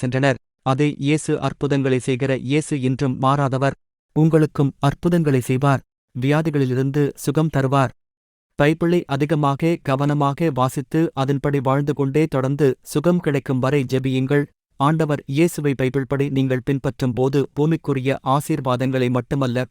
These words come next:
பரலோக ஆசீர்வாதங்களையும் தருவார். கர்த்தர் உங்களை ஆசீர்வதிப்பாராக. உங்களுக்கும் அற்புதங்களை செய்வார்.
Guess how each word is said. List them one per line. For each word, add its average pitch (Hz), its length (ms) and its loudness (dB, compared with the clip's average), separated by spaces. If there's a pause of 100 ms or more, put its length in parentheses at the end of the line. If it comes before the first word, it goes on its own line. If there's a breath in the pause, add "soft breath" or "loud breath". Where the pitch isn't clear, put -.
பரலோக 143 500 0
ஆசீர்வாதங்களையும் 131 1040 -2
தருவார். 139 340 0 (340)
கர்த்தர் 143 460 -2
உங்களை 143 480 0
ஆசீர்வதிப்பாராக. 135 1120 0 (600)
உங்களுக்கும் 151 600 2
அற்புதங்களை 151 640 0
செய்வார். 135 400 0